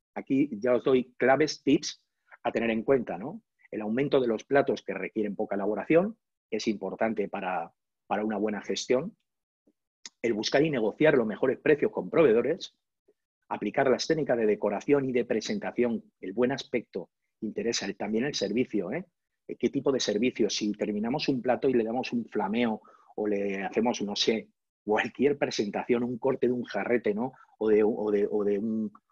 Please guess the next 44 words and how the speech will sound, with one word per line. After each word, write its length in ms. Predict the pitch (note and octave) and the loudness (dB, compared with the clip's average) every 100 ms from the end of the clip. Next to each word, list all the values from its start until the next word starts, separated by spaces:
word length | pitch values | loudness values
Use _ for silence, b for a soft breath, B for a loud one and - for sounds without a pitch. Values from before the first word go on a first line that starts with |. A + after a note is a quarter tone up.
| - | -10
o 80 | G2+ | -4
de 60 | |
un 100 | A2 | -2
tomahawk, 560 | B2 A#2+ A2 C3 C3 - | 2 2 4 4 4 2
¿no? 180 | A#2 C3+ | -2 0
Que 80 | G#2 | 0
lo 60 | |
estás 240 | G2 A2 - | 0 -2 0
cortando 400 | B2+ - A#2+ A#2+ | 0 0 -2 -2
en 60 | |
una 180 | A#2 G2+ | -2 0
tabla 300 | A#2+ B2+ A2 | 2 4 4
y 40 | |
que 120 | G#2 G#2 | 2 -2
lo 60 | |
está 180 | G2 A2+ | -2 0
viendo 200 | A#2+ A2+ | -2 -4
la 120 | G2 | -10
gente, 300 | B2 B2+ C3 b b _ - | -6 0 0 b b _ -10
desde 160 | G2 | -6
luego 220 | G2+ A2 B2+ | -4 -2 0
es 40 | |
la 140 | G#2+ | -2
forma, 340 | - D3 B2+ G#2 | 2 2 2 0
¿no? 160 | A2+ | -2
de, 280 | C3 G#2+ F#2 _ _ - | 0 -2 -4 _ _ -10
de, 300 | G2 G2+ G2+ | -2 0 0
de, 240 | F#2+ G2 G2+ | -2 -4 -4
de 140 | G2+ G#2 | -2 -2
potenciar 560 | A2 G#2+ G#2 C3 C3 | -2 -2 0 2 2
ciertos 420 | - A2 - G2+ | 2 0 0 -8
platos, 500 | - F#2+ - E2 - _ - | -6 -8 -6 -10 -14 _ -16
¿eh? 140 | B2 E3+ _ _ _ _ _ _ _ _ _ - | -14 -14 _ _ _ _ _ _ _ _ _ 2
Y 120 | F#3 | 4
aplicar 440 | F3+ C#3+ D3+ C#3+ | 4 4 4 2
técnicas 380 | D3+ D3 D3 D#3 | 2 0 0 0
publicitarias 680 | - C3 A#2 G#2 C3 C#3+ C3 | 2 2 2 -4 0 0 2
de 100 | A2+ | 0
potenciación 680 | G#2 A2+ G#2+ A2 G2 C#3 C3+ | -2 -2 -2 -2 0 0 2
de 100 | G2 | 0
ventas 460 | G#2+ F#2+ G#2+ - | 0 -2 -8 -8
también. 420 | G2+ F#2+ G2+ F2 _ - | -6 -4 -6 -6 _ -6
Por 120 | G#2 | -2
último, 540 | B2 C3+ C#3 E3 - | 0 0 -2 -2 -6